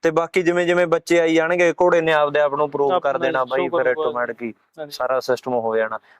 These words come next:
Speaker 1: ਪਰ ਕਈ ਵਾਰ ਕੀ ਹੁੰਦਾ ਵੀ ਫਿਰ ਬੰਦੇ ਦੇ ਮਨ 'ਚ ਚਲੋ ਪਹਿਲਾਂ ਕੋਈ ਉਹ ਚੀਜ਼ ਨੂੰ ਨਹੀਂ ਉਹਨਾਂ, ਅਹ, ਅੱਗੇ ਲੈ ਕੇ ਆਉਂਦਾ, ਬਾਅਦ ਦੇ ਵਿੱਚ ਜਦੋਂ ਘੋੜਿਆਂ ਦੇ ਰਿਜ਼ਲਟ ਆਉਣ ਲੱਗ ਜਾਂਦੇ ਆ,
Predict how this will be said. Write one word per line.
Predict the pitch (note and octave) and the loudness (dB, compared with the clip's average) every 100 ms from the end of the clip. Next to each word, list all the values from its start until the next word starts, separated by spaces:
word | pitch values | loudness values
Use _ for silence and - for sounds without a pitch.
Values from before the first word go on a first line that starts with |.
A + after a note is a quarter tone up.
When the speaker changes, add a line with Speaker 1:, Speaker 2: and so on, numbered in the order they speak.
| - | -4
Speaker 1:
ਪਰ | F#3 | -2
ਕਈ | F#3+ G#3 | 0 2
ਵਾਰ | A3+ A3+ | 2 0
ਕੀ | F#3 G3 | 0 2
ਹੁੰਦਾ | F#3 F#3+ F#3+ - _ - | 2 2 0 -4 _ -2
ਵੀ | G3 | 0
ਫਿਰ | F#3+ G3 | 0 -2
ਬੰਦੇ | F3+ F#3 F#3+ | -2 0 2
ਦੇ | G3 | 2
ਮਨ | F3+ F3+ | 2 -2
'ਚ | - | 0
ਚਲੋ | F#3+ F#3+ F#3+ | 0 2 0
ਪਹਿਲਾਂ | F#3 F3+ G#3 G3 | 0 0 0 2
ਕੋਈ | G3 F#3+ | 4 6
ਉਹ | G3 | 6
ਚੀਜ਼ | G3 G#3 G3 | 4 2 2
ਨੂੰ | F#3+ F#3 F3 - | 4 4 2 -2
ਨਹੀਂ | D3 D3+ F3 G3+ | -6 -2 2 2
ਉਹਨਾਂ, | F#3 F3 | 2 0
ਅਹ, | E3 E3 D#3+ D#3 - D#3 | -2 0 2 2 0 -4
ਅੱਗੇ | D3+ E3 | 0 0
ਲੈ | E3 D#3+ | 2 2
ਕੇ | E3 | 0
ਆਉਂਦਾ, | E3 E3+ D#3+ - - - | 2 0 0 -6 -20 -4
ਬਾਅਦ | C#3+ F3 | -2 0
ਦੇ | F#3 G#3 | 2 2
ਵਿੱਚ | F#3+ F3 | 2 0
ਜਦੋਂ | E3 E3+ E3+ F#3+ | 0 2 2 4
ਘੋੜਿਆਂ | F#3+ F3 | 2 4
ਦੇ | F3 | 4
ਰਿਜ਼ਲਟ | D#3+ D3+ D3 D3 | 4 4 2 0
ਆਉਣ | D#3+ D#3+ | 0 2
ਲੱਗ | D#3+ D3+ | 2 2
ਜਾਂਦੇ | D#3 D3+ D3+ | 0 0 4
ਆ, | D3+ | 2